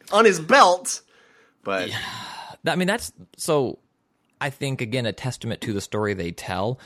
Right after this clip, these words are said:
Speaker 2: like The Division. I've talked about The Division on this show a lot. I, I enjoy the game. The story is a mess, but I don't care that much because I'm not playing it for that. But when you're playing the game and the story is such a big part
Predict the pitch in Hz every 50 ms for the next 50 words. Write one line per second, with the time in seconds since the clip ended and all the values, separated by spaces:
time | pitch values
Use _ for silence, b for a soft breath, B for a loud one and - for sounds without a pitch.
0 | b b b b b - 110 101 95 92 - - 117 123 123 123 113 113 107 95
1 | 87 87 85 90 95 - - 120 - - 90 87 82 - 85 87 82 82 80 82
2 | 82 80 82 82 82 80 78 78 - - 85 82 80 82 85 78 65 65 - 90
3 | 104 - - - 107 110 104 87 95 101 95 107 110 110 104 92 85 82 87 80
4 | 80 80 71 - - - - - - - 180 180 170 147 123 107 101 - 98 98
5 | 92 92 85 90 107 104 82 85 - - - - 95 95 107 117 120 104 - -
6 | - - - 107 101 104 110 120 135 135 - _ - 131 127 - 139 139 139 135
7 | - - - 104 90 - - 92 80 82 87 - - - _ _ _ _ _ -
8 | 98 104 104 98 - - - - 85 82 90 101 110 - - - - 123 117 127
9 | 139 160 - B B B B B B B _ 110 87 113 117 117 110 107 - -
10 | 139 139 135 139 135 123 107 98 92 101 98 95 95 95 92 87 87 - - -
11 | 98 98 95 92 90 - - - 92 87 - - - _ - 85 85 85 82 80
12 | 80 - _ _ _ _ _ _ _ _ _ _ _ _ _ - 120 117 104 87
13 | - - - - 107 104 -